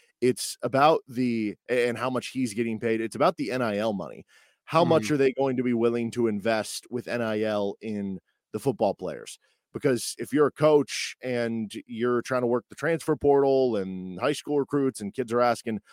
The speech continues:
Speaker 1: "Well, what can I get with the N I L, uh, situation?" Or you have current players that you're just trying to, I mean,
Speaker 2: Retain.
Speaker 1: Jalen Daniels signed a,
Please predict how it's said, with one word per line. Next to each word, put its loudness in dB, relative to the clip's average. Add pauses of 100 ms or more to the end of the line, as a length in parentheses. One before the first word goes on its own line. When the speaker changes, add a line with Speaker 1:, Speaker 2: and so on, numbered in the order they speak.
(180)
Speaker 1:
"Well, -2
what 2
can 4
I 6
get 4
with 4
the -2
N 0
I 2
L, 0
uh, -2
situation?" -6 (400)
Or 6
you -4
have 2
current -2
players 0
that -2
you're -4
just -6
trying 0
to, 0
I 2
mean, -4 (340)
Speaker 2:
Retain. -12
Speaker 1:
Jalen 0
Daniels 2
signed -2
a, 4